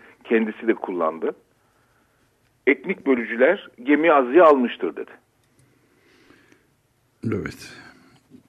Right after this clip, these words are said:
Speaker 1: Bütün
Speaker 2: Bu
Speaker 1: bunlar özellik, e, bölgelerin oluşması, iki dil tartışmaları çerçevesinde bir basına kapalı çalıştayda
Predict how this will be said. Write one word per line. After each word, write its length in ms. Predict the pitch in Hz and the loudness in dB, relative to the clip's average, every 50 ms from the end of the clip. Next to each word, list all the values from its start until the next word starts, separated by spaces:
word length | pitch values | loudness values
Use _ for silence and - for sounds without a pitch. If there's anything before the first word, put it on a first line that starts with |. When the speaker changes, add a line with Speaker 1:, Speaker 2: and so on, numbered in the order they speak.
| _ _ _ _ _ _ _ _ _ _ _ _ _ _ _ - | _ _ _ _ _ _ _ _ _ _ _ _ _ _ _ -4
Speaker 1:
Bütün 300 | 120 120 131 139 127 123 | -2 2 4 4 4 2
Speaker 2:
Bu 0 | |
Speaker 1:
bunlar 320 | 120 117 131 139 175 180 - - - | 0 0 2 0 0 0 -4 -6 -6
özellik, 680 | 113 123 117 131 123 117 - - 101 107 104 - - - _ _ _ _ _ _ _ _ _ _ _ _ _ _ _ - | -6 0 2 2 2 2 0 -4 -8 -8 -8 -10 -18 -20 _ _ _ _ _ _ _ _ _ _ _ _ _ _ _ -2
e, 340 | 98 98 98 95 92 95 - | 0 2 2 2 0 2 2
bölgelerin 500 | 120 117 117 107 117 113 113 113 110 113 | 2 2 4 2 0 2 2 2 2 0
oluşması, 800 | 104 95 98 - - 101 95 90 - - - 92 90 92 90 - - | -4 -4 -6 -10 -12 -12 -12 -12 -12 -12 -8 -4 -4 -4 -4 -6 -10
iki 320 | 120 - - - 135 107 | -14 -14 -8 -6 -6 -2
dil 140 | 110 110 98 87 - - - | -2 -4 -4 -4 -10 -10 -2
tartışmaları 760 | 127 113 110 - - - - 113 110 110 107 110 107 107 - | 0 0 0 0 -4 -12 -6 -2 -2 0 2 2 0 0 -4
çerçevesinde 960 | - 110 101 98 - - 101 92 92 - - - 98 98 90 98 95 - - - _ _ _ _ _ _ | -4 -4 -4 -4 -4 -6 -6 -6 -6 -8 -10 -14 -14 -6 -4 -2 -2 -2 -6 -10 _ _ _ _ _ _
bir 440 | _ - 82 123 127 110 101 - - - - _ _ _ _ _ _ | _ -18 -8 -6 -6 -6 -6 -8 -12 -14 -20 _ _ _ _ _ _
basına 360 | - 120 120 - - 127 135 117 | -2 -2 -2 -2 -4 -4 -4 -2
kapalı 580 | - 113 110 - 101 98 - 135 147 - - - - | -2 -6 -4 -2 -4 -2 -2 -2 -4 -4 -4 -8 -12
çalıştayda 920 | - - 110 101 101 - - - 127 123 127 131 117 117 135 143 135 - | -6 -4 -4 -4 -4 -10 -8 -4 -2 -2 -2 -2 -2 0 0 0 0 -4